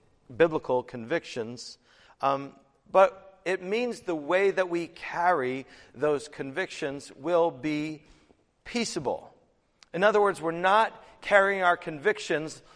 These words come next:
looking for a fight. We're carrying our convictions because they're from the Word of God, presumably, because they're important to us. We're gonna stake our lives on these things,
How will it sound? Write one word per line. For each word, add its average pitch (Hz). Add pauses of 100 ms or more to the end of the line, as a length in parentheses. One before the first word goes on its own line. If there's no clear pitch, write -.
(120)
looking 156 (240)
for 156
a 143
fight. - (240)
We're 175
carrying 196
our 156
convictions 151
because 143
they're 135
from 147
the 131
Word 143
of -
God, 160
presumably, 131 (420)
because 170
they're 156
important 151
to 127
us. 151
We're 147
gonna 135
stake 156
our 135
lives 165
on 135
these 127
things, 139